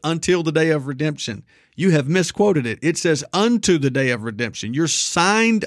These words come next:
unto the day of redemption, but you can revoke that signature because you can neglect the contract. You can negate the contract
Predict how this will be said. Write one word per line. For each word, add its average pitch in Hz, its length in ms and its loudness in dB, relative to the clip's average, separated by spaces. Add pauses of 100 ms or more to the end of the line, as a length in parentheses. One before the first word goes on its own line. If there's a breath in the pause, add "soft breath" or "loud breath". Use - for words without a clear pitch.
unto 185 340 0
the 170 80 0
day 165 220 2
of 147 140 0
redemption, 147 600 -6 (340 loud breath)
but 120 280 -4
you 233 120 4
can 175 280 0
revoke 156 500 0
that 147 240 -2
signature 151 560 0
because 131 500 -6
you 196 280 0
can 147 320 0
neglect 156 520 0
the 131 100 -4
contract. 175 840 -2 (1120)
You 190 320 2
can 170 320 0
negate 147 480 0
the 135 120 -4
contract 147 640 -4